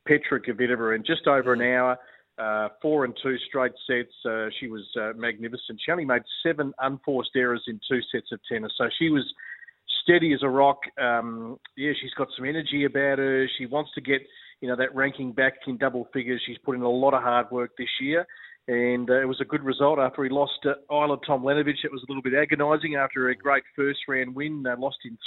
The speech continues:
Speaker 1: three to Gracheva, the Russian, um, uh, seventy-one in the world. So that'd be, yeah, she'd be devastated with that, to be honest, Isla, after such a,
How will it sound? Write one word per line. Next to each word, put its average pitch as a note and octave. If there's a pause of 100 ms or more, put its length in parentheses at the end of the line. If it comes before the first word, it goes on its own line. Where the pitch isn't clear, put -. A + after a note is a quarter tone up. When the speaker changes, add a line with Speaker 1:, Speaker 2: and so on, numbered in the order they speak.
Speaker 1:
three C#3 (480)
to B2
Gracheva, B2
the A2+
Russian, A#2+
um, A#2
uh, A#2 (120)
seventy-one B2+
in A#2
the A2
world. A2+
So B2+
that'd A#2+
be, A#2
yeah, A2 (160)
she'd C#3
be A2+
devastated G#2
with G#2
that, A2
to -
be A2+
honest, A2
Isla, A2+
after -
such A#2
a, G#2+